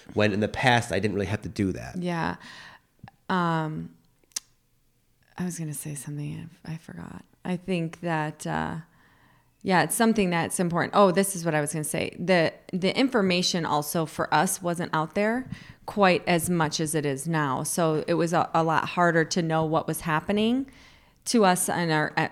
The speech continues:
Speaker 2: energetically because there wasn't that much information. But now it's, it's much easier. So
Speaker 1: Yeah, we're, we're used to it. We know how to kinda roll with it. Like
Speaker 2: Yeah.
Speaker 1: before, I would go through, like, some kind of shift or something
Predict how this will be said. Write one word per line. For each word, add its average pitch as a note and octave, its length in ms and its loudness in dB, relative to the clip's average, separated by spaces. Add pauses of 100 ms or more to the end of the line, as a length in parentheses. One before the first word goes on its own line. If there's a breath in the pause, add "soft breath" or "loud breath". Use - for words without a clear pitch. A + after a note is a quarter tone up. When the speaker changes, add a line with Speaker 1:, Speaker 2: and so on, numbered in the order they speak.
Speaker 2:
energetically F3+ 960 2
because F3 500 -2
there E3 140 2
wasn't E3 340 0
that D#3+ 120 -4
much - 220 -6
information. D#3+ 640 -8
But - 120 -8
now F3+ 260 0
it's, E3 220 -6
it's - 200 -10
much D#3 240 -4
easier. D3 420 -2
So C#3+ 380 -6 (760 loud breath)
Speaker 1:
Yeah, G#2+ 240 4
we're, A#2 280 2
we're A#2 140 0
used A2 380 2
to F#2 140 -4
it. - 140 -6
We F#2+ 120 -2
know G2 260 2
how F#2+ 160 0
to F2+ 80 -2
kinda F2+ 240 -2
roll E2+ 260 0
with F2 180 -6
it. - 100 -8
Like F#2+ 120 -6 (120)
Speaker 2:
Yeah. E3 180 0
Speaker 1:
before, A2 460 8 (680 soft breath)
I A2 100 6
would G#2+ 160 4
go A2+ 220 6
through, A2+ 200 2
like, G2 260 4
some A2+ 180 2
kind G#2 260 2
of F2 100 0
shift - 400 2
or G2+ 60 2
something F2+ 720 0